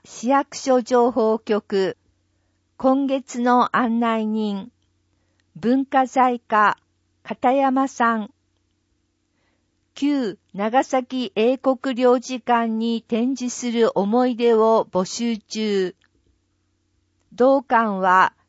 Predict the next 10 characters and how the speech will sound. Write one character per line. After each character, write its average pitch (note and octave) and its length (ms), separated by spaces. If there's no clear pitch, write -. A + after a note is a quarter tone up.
来 A3+ 300
年 A#3+ 420
一 A#3+ 300
月 B3+ 280
三 C4+ 360
十 B3 200
日 G3 600
金 B3 260
曜 A3 260
に G#3 360